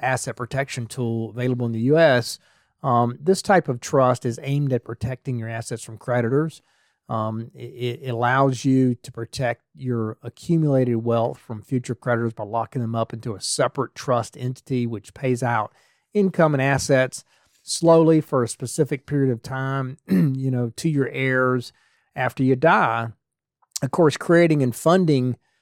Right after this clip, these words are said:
uh, and maintaining a trust takes some effort and expense. So it's not for everyone. You know, if you don't, don't expect a significant risk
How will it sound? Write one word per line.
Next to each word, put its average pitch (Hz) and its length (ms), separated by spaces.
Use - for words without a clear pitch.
uh, 147 40
and 139 340
maintaining 143 680
a 110 40
trust 120 500
takes 151 260
some 170 180
effort 143 320
and 127 140
expense. 120 560
So 135 220
it's 131 180
not 143 340
for 170 300
everyone. 107 520
You 110 80
know, 123 240
if 127 180
you 175 100
don't, 160 420
don't 151 220
expect 143 560
a 117 80
significant 127 640
risk 123 480